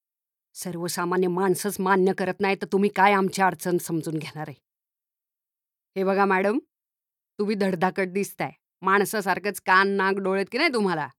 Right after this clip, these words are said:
मग तुम्हाला असं का वाटतंय की तुम्ही माणूस नाही?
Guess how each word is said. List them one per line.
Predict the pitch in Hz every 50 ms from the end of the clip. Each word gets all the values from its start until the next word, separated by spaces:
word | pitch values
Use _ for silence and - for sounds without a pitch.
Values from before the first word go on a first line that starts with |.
| _ _ _ _ _ _ _ _ _ -
मग | 185 185
तुम्हाला | 208 202 208 214 220 214
असं | 202 - 226
का | - - 180 214
वाटतंय | 226 220 220 196 - 226 226 226 226
की | 208 233
तुम्ही | 190 214 214 220 220
माणूस | 214 196 196 196 202 208 - -
नाही? | 214 202 202 196 196 196 196